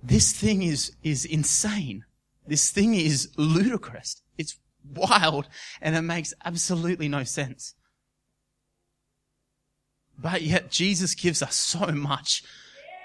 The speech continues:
to work for, so much to live for. And I felt like God, I felt like God showed me a verse that is my favorite verse. I read it all the time, and yet he still reveals stuff to me. But Jesus, in, in John, Jesus is preaching to a crowd, and the crowd leaves him.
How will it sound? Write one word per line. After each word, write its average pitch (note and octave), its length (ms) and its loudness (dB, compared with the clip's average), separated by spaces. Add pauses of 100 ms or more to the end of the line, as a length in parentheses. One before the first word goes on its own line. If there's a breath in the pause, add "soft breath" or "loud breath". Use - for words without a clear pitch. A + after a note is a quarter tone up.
(220 loud breath)
to F3+ 140 2
work D#3+ 280 0
for, C#3+ 300 -4
so G3+ 380 2
much F#3 320 2
to F#3 100 -2
live E3+ 220 -6
for. D#3 100 0
And C#3+ 100 2
I D3 40 -2
felt G3 220 2
like F#3 180 0
God, D#3+ 320 0 (1040 loud breath)
I C3+ 80 0
felt G3 220 0
like G3+ 120 0
God F3 220 2
showed E3+ 300 2
me D3 240 -2 (720)
a A#2+ 120 0
verse E3 440 4
that - 380 -2
is C3+ 220 -6
my C3 160 -4
favorite D#3+ 480 -4
verse. C3 240 -2
I C3 60 -4
read D3+ 200 -2
it E3+ 60 0
all D#3+ 160 -2
the D3 100 -2
time, C3+ 300 0
and B2 120 -4
yet C#3 220 -4
he B2+ 100 -6
still D#3 480 0 (320 loud breath)
reveals C#3+ 400 -2
stuff C3 260 -4
to D3 100 -4
me. C3+ 100 -2
But C3 160 -2
Jesus, F#3 500 -2 (420 loud breath)
in, F3+ 200 0
in F#3 280 -2
John, D#3+ 340 2
Jesus E3+ 360 2
is E3+ 120 -2
preaching F3+ 440 2
to D#3+ 140 -6
a D3 60 -6
crowd, D3 400 2
and C3 100 0
the C3 40 -2
crowd D3+ 340 4
leaves D3 340 0
him. A#2+ 240 -4